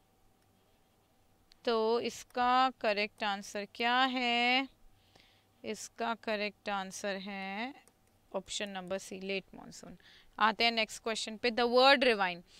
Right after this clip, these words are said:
the word है जो ravine, उसका मतलब क्या है? जो वर्ड ravine है, उसका मतलब क्या है बच्चों हमारा? इसका मतलब है अर्थ नहीं,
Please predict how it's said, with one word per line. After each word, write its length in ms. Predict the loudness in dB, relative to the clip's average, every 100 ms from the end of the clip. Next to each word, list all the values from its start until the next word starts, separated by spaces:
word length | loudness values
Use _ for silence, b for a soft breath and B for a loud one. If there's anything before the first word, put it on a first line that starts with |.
| B B -2
the 260 | 2 2
word 400 | 8 10 12 12
है 200 | 12 10
जो 140 | 10 4
ravine, 500 | 4 6 6 6 2
उसका 240 | 2 2
मतलब 340 | 2 0 -2 -2
क्या 140 | -4 -6
है? 360 | -2 2 2 0 B B -6
जो 160 | -2 2
वर्ड 380 | 6 6 6
ravine 460 | 6 6 6 6 4
है, 120 | 2
उसका 380 | 2 -2 -2 0
मतलब 380 | 0 -2 -4 -6 6
क्या 200 | 8 8
है 180 | 2 -4
बच्चों 380 | -6 -10 -12 -14 b b b -4
हमारा? 360 | 2 6 6
इसका 360 | 4 2 4 4
मतलब 440 | 4 0 0 2
है 160 | 4 4
अर्थ 520 | 10 12 12 8 -6
नहीं, 380 | -6 -6 -6 -8